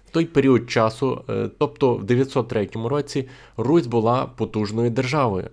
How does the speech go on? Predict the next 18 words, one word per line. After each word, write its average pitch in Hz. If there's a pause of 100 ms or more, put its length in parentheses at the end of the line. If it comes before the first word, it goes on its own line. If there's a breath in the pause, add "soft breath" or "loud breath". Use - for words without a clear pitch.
(240 loud breath)
яка 135
здійснювала 123
походи 101
на 104
Візантію. 113 (600 loud breath)
Нагадаю, 127
що - (100)
так 135
звані 120
анти 123 (200 loud breath)
ходили 139
на 117
Візантійську 120
імперію 123 (180 loud breath)
ще -
в -
шостому-сьомому 117
століттях. 127